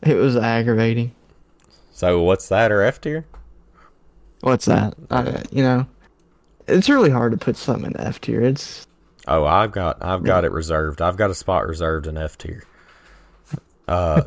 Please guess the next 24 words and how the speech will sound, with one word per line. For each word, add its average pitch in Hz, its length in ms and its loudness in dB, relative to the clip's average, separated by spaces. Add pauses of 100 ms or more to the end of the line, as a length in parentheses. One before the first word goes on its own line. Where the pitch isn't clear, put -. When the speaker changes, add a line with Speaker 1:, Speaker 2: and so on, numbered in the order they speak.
Speaker 1:
<laughs> - 880 -8
Speaker 2:
oh. 92 360 -4
Speaker 1:
Mazda. 135 1000 -2 (800)
Speaker 2:
I'm 185 240 -4
t-, - 100 -18 (440)
the 117 100 2
owners 147 400 2
kill 95 260 2
Mazda 85 440 0
for - 160 -8
me, 87 240 -4
but, 76 320 -4
you 87 100 -6
know, 80 280 -6 (300)
I 101 120 -2
just 101 160 -6
hate 101 220 -2
seeing 92 180 -4
'em 90 60 -4
Speaker 1:
What? 165 100 0
Speaker 2:
riced 78 340 -4
out. 80 240 -4
Speaker 1:
Maz-, 214 420 2
n-, 147 320 2